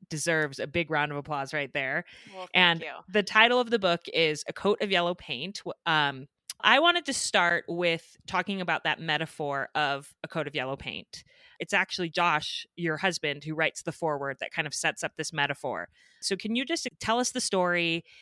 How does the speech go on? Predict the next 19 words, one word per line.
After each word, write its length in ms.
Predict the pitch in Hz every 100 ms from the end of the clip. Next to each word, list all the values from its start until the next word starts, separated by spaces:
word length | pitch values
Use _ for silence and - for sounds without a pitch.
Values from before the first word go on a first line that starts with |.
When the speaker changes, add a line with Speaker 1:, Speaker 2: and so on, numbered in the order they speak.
| - -
Speaker 1:
and 240 | 170 170
why 160 | 175 170
you 180 | 180 170
chose 300 | - 160 -
that 240 | 139 131 -
as 160 | 139
the 100 | 151
title 300 | 147 143 143
of 100 | 143
the 80 | 139
book? 220 | 135 -
'Cause 120 | 180
I 120 | 180 175
think 240 | 208 208
it 140 | 208 151
really 520 | 170 165 165 156 - - -
does 300 | 170 156 143
lead 220 | 160 160
into 320 | 147 143 -